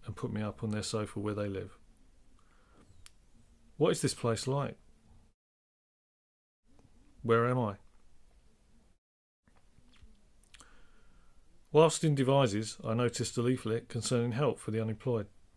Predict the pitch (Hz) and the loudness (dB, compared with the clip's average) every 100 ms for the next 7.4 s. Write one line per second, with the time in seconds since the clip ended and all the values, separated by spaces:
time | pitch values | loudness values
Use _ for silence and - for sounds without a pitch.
0 | - - - - - - - - - - | -20 -20 -20 -20 -20 -20 -20 -20 -20 -20
1 | - - - - - - 127 135 139 151 | -20 -20 -20 -20 -6 4 6 6 6 4
2 | - 170 139 107 98 92 - - - 113 | 6 6 4 2 -2 -2 -8 -20 -8 -6
3 | - 113 107 107 - - 107 113 - 113 | 0 2 2 -2 -6 -4 0 0 0 -2
4 | 107 101 95 - - - - - - - | -2 -4 -6 -12 -18 -20 -20 -20 -20 -20
5 | - - - - - - - - - - | -20 -20 -20 -20 -20 -20 -20 -20 -20 -20
6 | - - - - 123 135 131 135 131 - | -20 -20 -12 -2 2 2 4 4 4 6
7 | 139 123 104 | 2 2 -2